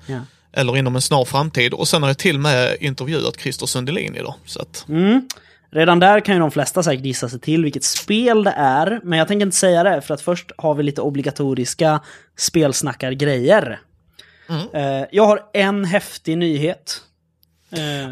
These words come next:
Speaker 2: Jag gissar på, jag kan nog räkna ut, är det en Kickstarter?
Speaker 1: Det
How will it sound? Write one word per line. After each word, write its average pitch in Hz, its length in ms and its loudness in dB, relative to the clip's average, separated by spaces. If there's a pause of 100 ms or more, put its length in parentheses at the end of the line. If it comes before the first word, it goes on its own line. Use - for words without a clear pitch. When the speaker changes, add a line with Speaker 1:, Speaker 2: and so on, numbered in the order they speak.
Speaker 2:
Jag 185 140 4
gissar 147 1000 0
på, 165 180 2
jag 175 140 2
kan 160 140 -4
nog 156 340 -2
räkna 151 380 -2
ut, 143 160 -2
är 147 100 2
det 151 60 -2
en 151 100 -2
Kickstarter? 190 640 -2 (100)
Speaker 1:
Det 160 120 -2